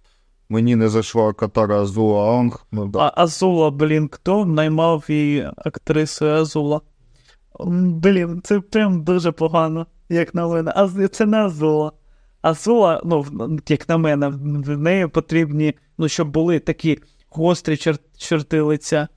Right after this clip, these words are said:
Speaker 2: Ну, як як, ну, вона, вона така була хижа.
Speaker 1: А тут вона дуже добра
Speaker 2: А
Speaker 1: така.
Speaker 2: тут вона така, їй хочеться защищати.
Speaker 1: Так,
Speaker 2: Так,
Speaker 1: так,
Speaker 2: ой, тю, тю, тю, тю, тю, яка ти
Speaker 1: Ну,
Speaker 2: Азула, ти
Speaker 1: ну,
Speaker 2: що?
Speaker 1: так, да. Ну, Азула так, ще, щось не то. Ну, може, виросте ще.
Speaker 2: І з часом. Раз.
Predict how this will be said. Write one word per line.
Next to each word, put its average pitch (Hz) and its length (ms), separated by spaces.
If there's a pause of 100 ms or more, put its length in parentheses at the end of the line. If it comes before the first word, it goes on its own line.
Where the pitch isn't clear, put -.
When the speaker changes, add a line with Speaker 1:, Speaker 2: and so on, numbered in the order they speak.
(200)
Speaker 2:
Ну, 170 80
як 170 300 (300)
як, 170 240
ну, 165 280
вона, 160 200
вона 175 200
така 190 280
була 156 220
хижа. 156 380
Speaker 1:
А 110 40
тут 117 220
вона 113 180
дуже 113 240
добра 104 400
Speaker 2:
А 196 120
Speaker 1:
така. - 140
Speaker 2:
тут 330 100
вона 370 200
така, - 260
їй 277 220
хочеться 269 400
защищати. 202 480
Speaker 1:
Так, 208 140
Speaker 2:
Так, 202 120
Speaker 1:
так, 254 100
Speaker 2:
ой, 370 80
тю, 370 140
тю, 285 200
тю, 254 140
тю, 233 220
тю, 220 80
яка 226 340
ти 240 140
Speaker 1:
Ну, 240 60
Speaker 2:
Азула, 160 440
ти 120 100
Speaker 1:
ну, 196 80
Speaker 2:
що? 160 360
Speaker 1:
так, 302 240 (220)
да. 262 180 (1300)
Ну, 151 140
Азула 147 360
так, 113 200 (140)
ще, 113 260
щось 117 300
не 113 100
то. 110 140
Ну, 143 80
може, 147 240
виросте 110 480
ще. 165 160
Speaker 2:
І 180 60
з - 140
часом. 156 480 (640)
Раз. 156 220